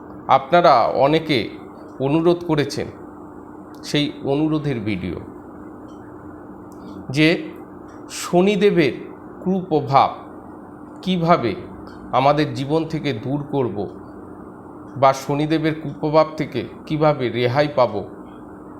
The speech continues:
সেই বিষয় নিয়ে আজকে আলোচনা করব। আপনার যদি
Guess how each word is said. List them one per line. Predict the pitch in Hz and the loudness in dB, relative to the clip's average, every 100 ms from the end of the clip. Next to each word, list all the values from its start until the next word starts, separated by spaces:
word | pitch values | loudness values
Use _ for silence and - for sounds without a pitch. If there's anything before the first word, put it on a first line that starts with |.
| - - - - - - - - - - - - - - | -16 -16 -16 -16 -16 -16 -16 -16 -16 -16 -18 -16 -16 -12
সেই | - 143 131 | -4 -2 -2
বিষয় | 127 - 135 | -4 2 2
নিয়ে | 135 147 202 - - - | 2 -2 -6 -10 -14 -4
আজকে | 113 - - | -2 -2 4
আলোচনা | 117 113 117 131 117 107 | 6 6 4 0 0 -2
করব। | 107 92 - - - - - - - - - - - - - - - - - - - - - - - - - - - - - - - - - - - - - | -4 -6 -6 -10 -12 -14 -16 -16 -16 -18 -18 -18 -18 -18 -16 -16 -16 -16 -16 -16 -18 -18 -16 -16 -16 -16 -16 -16 -16 -16 -16 -16 -16 -16 -16 -16 -16 -2 4
আপনার | 139 175 196 180 | 4 6 2 4
যদি | 175 120 101 | 2 2 -4